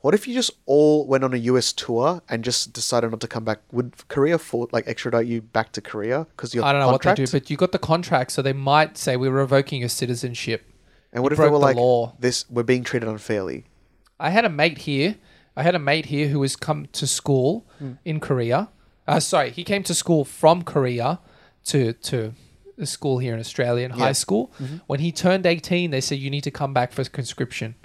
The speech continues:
Speaker 2: If you do not come back, we're taking away your citizenship." And he had to go to the military for three years.
Speaker 1: Damn, that's, it's, it's quite common in some countries, isn't it?
Speaker 2: Mm.
Speaker 1: Like, uh, men and women, they just
Speaker 2: Yeah.
Speaker 1: have to serve, like, one to three years in the military.
Speaker 2: Has to be done.
Speaker 1: I think it's, um, in Israel.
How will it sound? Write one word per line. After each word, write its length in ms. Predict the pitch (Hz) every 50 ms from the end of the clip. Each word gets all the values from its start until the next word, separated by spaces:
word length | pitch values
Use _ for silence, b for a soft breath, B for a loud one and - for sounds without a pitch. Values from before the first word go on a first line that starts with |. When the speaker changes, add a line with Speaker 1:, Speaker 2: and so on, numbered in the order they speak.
| b b b b b b
Speaker 2:
If 140 | - 135 -
you 80 | 156
do 140 | 139 131 156
not 140 | 156 170 160
come 200 | - - 160 151 151
back, 220 | 160 147 147 -
we're 120 | 143 131
taking 360 | 123 - - 156 139 - 135 127
away 180 | 127 123 120
your 100 | 120 123
citizenship." 680 | 120 - - 127 123 120 - 131 123 - - 131 -
And 80 | - 135
he 40 | 143
had 80 | 143 -
to 60 | -
go 100 | 165 151
to 60 | 151 147
the 60 | 127
military 560 | 123 123 139 143 143 135 - - 131 117 120
for 160 | 117 - 123 -
three 220 | - - 151 131
years. 540 | 123 120 117 123 123 117 110 143 - - - _ _ -
Speaker 1:
Damn, 80 | B B B B B B -
that's, 160 | 120 - -
it's, 280 | - 147 143 - - -
it's 180 | - 139 - -
quite 240 | - - 170 147 -
common 180 | 151 147 165
in 60 | 165 147
some 180 | - 139 120
countries, 300 | - 113 104 110 113 113
isn't 180 | 120 131 131 113
it? 60 | 110
Speaker 2:
Mm. 40 | 123
Speaker 1:
Like, 140 | 117 113 - - - - - -
uh, 220 | 120 117 113 110 110
men 200 | 113 127 135 123
and 180 | 120 127 127
women, 300 | 123 113 107 101 101 107 _ _ _ _ -
they 120 | 117 120
just 140 | 120 143 131
Speaker 2:
Yeah. 40 | 143
Speaker 1:
have 60 | 127
to 60 | -
serve, 320 | 123 - - 123 120 117 113
like, 160 | 107 104 -
one 160 | 113 110 110
to 80 | - 117
three 240 | - - 120 117 117
years 280 | 113 113 107 107 - -
in 140 | - 107
the 60 | 110 107
military. 460 | 107 107 107 104 - 104 90 90 -
Speaker 2:
Has 220 | - 160 143 - -
to 80 | 143
be 80 | 131 123
done. 220 | 117 117 117 117 113 - -
Speaker 1:
I 60 | 113
think 160 | - 143 135
it's, 160 | 143 - -
um, 540 | 127 117 113 113 110 107 107 107 101 92 - _ _ _ - - _
in 100 | - 120
Israel. 400 | 120 117 113 110 104 90 98 98